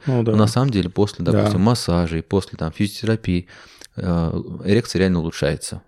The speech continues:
Speaker 2: Это прям вот и моих пациентов я видел, там, на многих друзьях то, что когда говорили. Так что есть какая-то связь, реально.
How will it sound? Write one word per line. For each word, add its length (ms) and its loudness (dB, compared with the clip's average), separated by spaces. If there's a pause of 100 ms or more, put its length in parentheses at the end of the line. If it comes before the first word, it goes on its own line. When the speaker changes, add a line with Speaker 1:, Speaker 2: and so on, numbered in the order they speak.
Speaker 2:
Это 260 -6 (140)
прям 200 -2
вот 160 -10 (140)
и 280 -10
моих 320 0
пациентов 520 -4
я 100 2
видел, 400 -2 (160)
там, 200 -12 (640)
на 220 -2
многих 320 -2
друзьях 480 2
то, 80 -4
что 160 -12
когда 220 -4
говорили. 440 -6 (180)
Так 140 -6
что 120 -4
есть 160 2
какая-то 280 -4
связь, 300 -8
реально. 420 -2